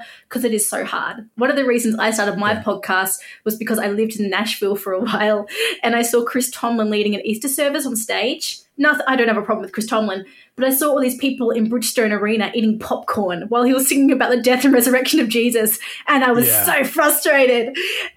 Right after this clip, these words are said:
Speaker 1: And I was
Speaker 2: It's like,
Speaker 1: judging,
Speaker 2: "What is this?"
Speaker 1: I was judging people so hard.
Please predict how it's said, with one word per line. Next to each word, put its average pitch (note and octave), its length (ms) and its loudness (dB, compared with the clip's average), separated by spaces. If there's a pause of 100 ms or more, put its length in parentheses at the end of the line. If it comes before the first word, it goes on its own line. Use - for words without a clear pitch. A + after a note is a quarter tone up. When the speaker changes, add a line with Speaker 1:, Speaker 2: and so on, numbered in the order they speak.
(100)
Speaker 1:
And C#4 180 4
I C4 40 4
was B3 80 4
Speaker 2:
It's - 80 -2
like, C3 80 -6
Speaker 1:
judging, - 180 0
Speaker 2:
"What B3 100 2
is C4+ 260 4
this?" B2 200 -2
Speaker 1:
I C#4+ 140 0
was C#4 140 0
judging G4+ 340 0
people E4 260 2
so D4 320 2
hard. D4 460 2